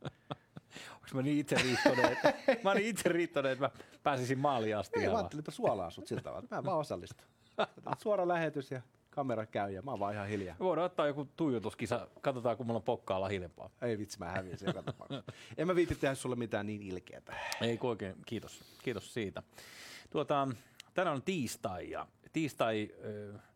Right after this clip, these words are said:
Speaker 1: ja aika usein on uutis, ö, tota, päivänä tällainen vähän laihemman puoleinen. Vielä uuden viikon skandaalit eivät normaalisti ole käynnistyneet kunnolla ja, ja edellisviikon skandaalit tuntuu jo vähän,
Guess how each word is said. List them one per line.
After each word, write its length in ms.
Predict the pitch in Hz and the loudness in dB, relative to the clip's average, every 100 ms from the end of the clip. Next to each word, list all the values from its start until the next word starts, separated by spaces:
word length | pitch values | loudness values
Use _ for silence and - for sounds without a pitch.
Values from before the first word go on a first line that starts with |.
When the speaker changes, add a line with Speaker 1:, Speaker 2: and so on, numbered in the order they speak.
| - - - _ | -20 -20 -20 _
Speaker 1:
ja 140 | - 117 | -4 0
aika 180 | 165 247 | 0 0
usein 320 | 247 135 101 | 2 2 2
on 180 | 101 - - - - - - - | -2 -4 -14 -16 -18 -20 -20 -8
uutis, 520 | 180 151 101 90 - - - | -2 -2 -2 -6 -10 -16 -8
ö, 180 | 101 92 | -6 -6
tota, 380 | 101 95 - 85 - - - | -6 -6 -4 -8 -8 -6 0
päivänä 360 | 143 104 92 | 0 2 0
tällainen 340 | 92 101 95 98 | 0 0 -2 -2
vähän 240 | 95 90 - _ - - _ _ 92 | -4 -4 -10 _ -20 -20 _ _ -10
laihemman 500 | 90 101 113 139 139 | -6 -4 -2 -4 -2
puoleinen. 580 | 254 185 120 107 95 123 131 | 0 2 2 0 -4 -6 -2
Vielä 280 | 135 127 113 - - - - - - - - - | 0 2 0 -6 -18 -16 -20 -20 -20 -20 -16 -2
uuden 240 | 233 185 | 2 2
viikon 280 | 156 151 147 | 4 2 0
skandaalit 580 | - 202 175 147 131 113 | 2 2 4 4 2 2
eivät 200 | 131 123 | 0 2
normaalisti 580 | 175 165 127 110 - 120 | 2 2 2 0 -2 -2
ole 140 | 110 | -2
käynnistyneet 720 | - 175 139 110 - 104 104 - | 0 0 0 -2 -6 -6 -6 -2
kunnolla 480 | 180 135 117 107 104 | 0 2 2 4 4
ja, 180 | 104 - - | 2 0 -6
ja 220 | 113 110 | -2 0
edellisviikon 520 | 117 117 104 113 107 | 0 0 -2 -4 -4
skandaalit 540 | - 123 104 101 98 - | 0 2 2 2 0 -2
tuntuu 380 | 113 92 101 95 | -4 -2 0 0
jo 140 | 95 | 2
vähän, 280 | 98 92 | 0 0